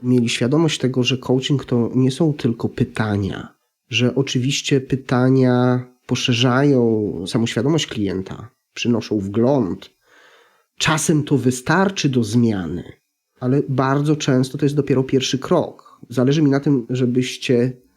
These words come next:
wiedzieli, że w repertuarze coacha pytania są punktem wyjścia, na przykład do tego,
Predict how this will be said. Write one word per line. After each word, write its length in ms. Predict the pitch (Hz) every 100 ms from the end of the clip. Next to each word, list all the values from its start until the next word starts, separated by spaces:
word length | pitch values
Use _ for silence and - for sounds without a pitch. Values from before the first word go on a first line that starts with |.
| _ _ -
wiedzieli, 640 | 101 117 127 120 185 202
że 120 | 135 120
w 80 |
repertuarze 920 | 139 147 139 123 - 127 127 120 123
coacha 800 | - - 101 92 - 101 113 175 - _ _
pytania 500 | 147 - 131 147 143
są 260 | - 135 131
punktem 520 | - 143 135 135 131
wyjścia, 800 | 127 143 151 - - 92 - 165
na 120 | 156 120
przykład 440 | - - 139 139
do 140 | 131
tego, 760 | 127 - 117 110 110 120 185